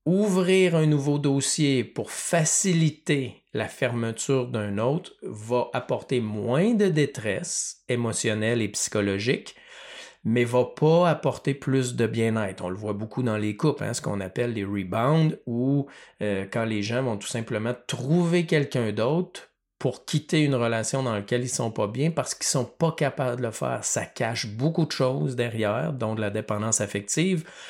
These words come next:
Et à travers ça, il y a pas d'apprentissage qui se fait et vous ne réglez rien. C'est beaucoup plus adéquat de fermer un chapitre avant d'en ouvrir un autre pour notre bien-être à long terme,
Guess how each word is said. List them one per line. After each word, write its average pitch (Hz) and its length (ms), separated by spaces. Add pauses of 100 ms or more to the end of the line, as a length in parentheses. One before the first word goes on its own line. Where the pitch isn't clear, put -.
(640)
Et 143 560
à 127 80
travers 113 400
ça, 151 180
il 151 60
y 127 40
a 98 60
pas 170 220
d'apprentissage 127 920
qui 117 140
se - 180
fait - 380 (340)
et 113 80
vous 113 180
ne 113 120
réglez 123 600
rien. 110 260 (100)
C'est - 260
beaucoup 156 440
plus 156 440
adéquat 147 680
de 101 260
fermer 165 1200 (640)
un 120 120
chapitre 113 680
avant 104 260
d'en 98 180
ouvrir 98 420
un 95 180
autre 160 260 (380)
pour 175 320
notre 135 500
bien-être 117 640
à 117 80
long 95 200
terme, 147 380